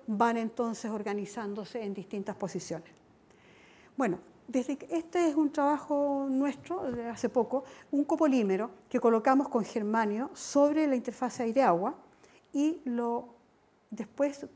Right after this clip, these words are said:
por cálculos de simulación, dinámica de simulación molecular, eh, fue posible concluir que el, eh,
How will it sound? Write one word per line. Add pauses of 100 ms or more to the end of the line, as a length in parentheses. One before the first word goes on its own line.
por
cálculos
de
simulación, (200)
dinámica (340)
de
simulación
molecular, (680)
eh,
fue
posible
concluir (540)
que (520)
el,
eh,